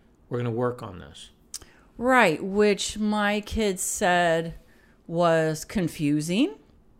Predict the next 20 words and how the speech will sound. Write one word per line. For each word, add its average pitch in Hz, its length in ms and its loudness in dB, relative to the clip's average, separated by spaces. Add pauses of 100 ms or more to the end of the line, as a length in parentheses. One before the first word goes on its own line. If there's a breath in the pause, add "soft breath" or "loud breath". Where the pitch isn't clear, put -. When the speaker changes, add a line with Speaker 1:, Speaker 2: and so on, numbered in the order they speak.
(240)
Speaker 2:
right? 202 300 4
Because 214 240 0
they 208 120 2
didn't 214 240 0
know, 170 420 0 (520 soft breath)
are 147 120 -6
mom 147 220 -2
and 147 80 2
dad 151 140 2
gonna 151 140 0
get 156 100 0
back 151 140 -2
together? 220 360 2
Are 160 40 2
they 139 140 0
not? 214 360 4
Are 151 160 -2
they, 151 200 -2
you 190 120 -4
know, 143 160 -4